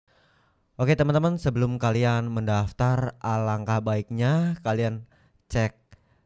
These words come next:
skor kredit kalian terlebih dahulu ya di cek aja dot com, teman-teman. Di sini ada situs atau website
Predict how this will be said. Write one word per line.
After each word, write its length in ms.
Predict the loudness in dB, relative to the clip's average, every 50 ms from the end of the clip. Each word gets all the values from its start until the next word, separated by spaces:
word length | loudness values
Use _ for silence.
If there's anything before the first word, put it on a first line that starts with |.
| _ _
skor 480 | -20 -16 -4 0 2 2 2 0 -4 _ -2
kredit 320 | 0 0 0 0 -6 -6
kalian 480 | -4 -4 -2 -2 -2 -2 -4 -6 -6 -4
terlebih 320 | -4 -2 -2 -2 -2 -2
dahulu 400 | -2 0 0 0 0 0 0 0
ya 240 | 0 0 -2 -4 -6 -10 -14 -6
di 320 | -2 -2 0 0 -2 -6 -10 _ _ -4
cek 240 | -4 -4 -4 -6 -6
aja 400 | -4 -4 -2 -2 -2 -2 0 -2
dot 160 | -4 -6 _ 0
com, 240 | 0 0 0 0 -4
teman-teman. 480 | -6 -6 -6 -4 -4 -4 -4 -6 -8 -12 -14 _ _ _ _ _ -16 -14
Di 80 | -10
sini 480 | -8 -4 -2 0 2 2 2 0 -2 -4 _ _ -6
ada 400 | -4 -4 -2 0 0 0 0 -2
situs 480 | -4 -6 -12 _ _ -2 -2 -2 -2 -2 -8
atau 320 | -8 -8 -6 -2 -2 0 0
website 400 | -2 -2 -2 -2 -2 -2 -4